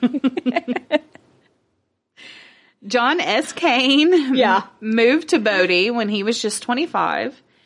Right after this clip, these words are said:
Speaker 1: He entered the lumber business and used barges on Mono Lake to bring timber to the Bodie mines. He used the money earned in this endeavor to invest in many other money-making ventures. So he,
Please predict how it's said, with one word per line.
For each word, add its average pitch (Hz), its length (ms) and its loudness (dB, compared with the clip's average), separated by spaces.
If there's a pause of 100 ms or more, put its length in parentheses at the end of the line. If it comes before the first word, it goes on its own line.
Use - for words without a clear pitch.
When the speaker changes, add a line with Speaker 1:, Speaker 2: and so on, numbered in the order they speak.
(300)
Speaker 1:
He 196 220 -6
entered 302 260 -2
the 311 60 2
lumber 220 340 2
business 294 580 0
and 214 320 -2
used 202 320 -6
barges 208 520 2
on 196 240 -2
Mono 190 320 0
Lake 180 400 -2
to 214 100 -4
bring 190 340 -4
timber 220 520 0
to 190 460 -4
the 185 120 -8
Bodie 165 280 -2
mines. 135 580 -12 (540)
He 226 100 -14
used 233 260 0
the 226 80 0
money 214 340 0
earned 202 240 0
in 196 120 -2
this 359 180 0
endeavor 202 460 2
to 233 120 -2
invest 190 440 -2
in 190 240 -4
many 247 260 -2
other 247 260 2
money-making 226 680 -2
ventures. 175 560 -6
So 175 320 -4
he, 226 280 -6